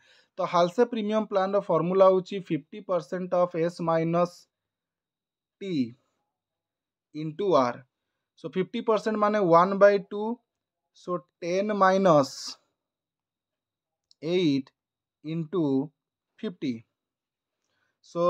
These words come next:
ଦଶରୁ ଆଠ ଗଲେ ଦୁଇ। ତ ଇଏ ତ ସେଇ ଫିଫ୍ଟି ଆସିଯିବ। ଦୁଇ କୁ କାଟିଦେଲେ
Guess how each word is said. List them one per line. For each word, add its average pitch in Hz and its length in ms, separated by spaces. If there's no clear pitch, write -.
ଦଶରୁ 190 580
ଆଠ 180 280
ଗଲେ 196 260
ଦୁଇ। 185 400
ତ - 40
ଇଏ 190 180
ତ 202 100
ସେଇ 214 180
ଫିଫ୍ଟି 202 360
ଆସିଯିବ। 127 540
ଦୁଇ 160 280
କୁ 208 180
କାଟିଦେଲେ 196 480